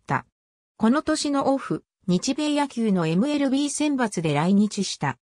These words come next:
二千三年はコントロールが定まらず、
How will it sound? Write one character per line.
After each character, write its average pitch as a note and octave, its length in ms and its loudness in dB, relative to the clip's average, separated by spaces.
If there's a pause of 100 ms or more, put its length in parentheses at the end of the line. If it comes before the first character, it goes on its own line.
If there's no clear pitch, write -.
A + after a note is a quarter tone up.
(380)
二 F3+ 120 2
千 D4 260 -2
三 B3+ 260 0
年 A3 280 2
は F#3 160 0 (180)
コ A#3 160 -2
ン D4+ 80 -4
ト D4 140 -2
ロ C#4+ 120 0
ー C#4+ 60 2
ル A3 140 2
が F3 100 0
定 F3 320 0
ま A#3 120 2
ら G#3 120 0
ず、 D#3+ 220 -4